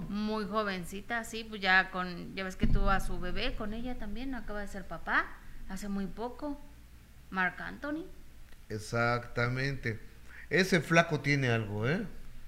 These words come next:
Speaker 1: Ay, sí, me encanta, Gustavo.
Speaker 2: Ese flaco tiene encanto,
Speaker 1: Es
Speaker 2: tiene un sex appeal,
Speaker 1: Ajá.
Speaker 2: tiene
Speaker 1: Personalidad.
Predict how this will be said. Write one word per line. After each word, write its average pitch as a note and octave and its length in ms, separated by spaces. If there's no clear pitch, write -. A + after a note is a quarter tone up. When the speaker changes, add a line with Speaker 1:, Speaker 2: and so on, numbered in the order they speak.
Speaker 1:
Ay, - 200
sí, - 280
me G3+ 60
encanta, G3+ 520
Gustavo. - 380
Speaker 2:
Ese C#3+ 300
flaco C#3 420
tiene C3 540
encanto, C3+ 880
Speaker 1:
Es - 540
Speaker 2:
tiene C#3+ 640
un C3 120
sex B2 300
appeal, D#3 600
Speaker 1:
Ajá. F#3+ 500
Speaker 2:
tiene B2 760
Speaker 1:
Personalidad. G3 840